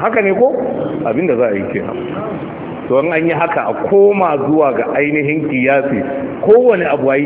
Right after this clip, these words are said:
kimansa ya fi sauki akan a tafiya duhu. Saboda tafiya a duhun karke in ba yi sa'a ba ka samu matsala, to ɗaya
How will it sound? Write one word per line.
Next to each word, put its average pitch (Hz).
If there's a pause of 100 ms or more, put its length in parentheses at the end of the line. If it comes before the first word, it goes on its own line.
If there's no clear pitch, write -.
kimansa 147
ya 107
fi 120
sauki 107 (1400)
akan 135
a 113
tafiya 117
duhu. 104 (1040)
Saboda 175
tafiya 180
a 165
duhun 190
karke 156
in 208
ba 170
yi 156
sa'a 175
ba 160
ka 165
samu 139
matsala, 170
to 156
ɗaya 202